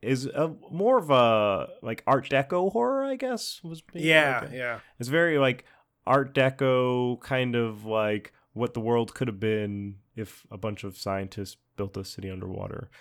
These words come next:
Speaker 1: um, back in the fifties. <laughs> But,
Speaker 2: Yeah. <laughs>
Speaker 1: um, and that, that type of, uh, s-, narrative and story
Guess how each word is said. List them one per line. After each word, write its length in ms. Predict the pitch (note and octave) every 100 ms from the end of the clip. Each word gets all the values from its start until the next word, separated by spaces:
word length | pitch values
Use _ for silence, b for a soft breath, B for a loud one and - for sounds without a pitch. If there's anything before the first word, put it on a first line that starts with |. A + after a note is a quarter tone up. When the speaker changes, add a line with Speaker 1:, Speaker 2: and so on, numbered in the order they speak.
| b b -
Speaker 1:
um, 560 | A2+ G#2 G2+ F#2+ F#2 -
back 240 | G#2 F#2+ -
in 80 | F#2+
the 140 | F#2+ - _
fifties. 640 | G2+ - - - - - _ _
<laughs> 340 | G#2 - - - B2+ -
But, 160 | - -
Speaker 2:
Yeah. 840 | E3 - - - E3 - C#4 - - - - C3
<laughs> 320 | C3 - -
Speaker 1:
um, 400 | B2 A#2 A2 A2+ B B B _ -
and 720 | A#2+ B2 A#2 A2+ A2 G#2+ A2 - _ A2
that, 360 | B2+ C3 A2+
that 200 | C#3 C3+
type 280 | C#3+ C#3+ C3+
of, 260 | A#2+ G2+ - _ -
uh, 380 | G#2+ G#2 G2 F#2 - _ -
s-, 220 | - -
narrative 540 | B2 B2 C#3+ D3+ A#2 G2+
and 120 | G2
story 600 | - C3 B2 G#2 G2+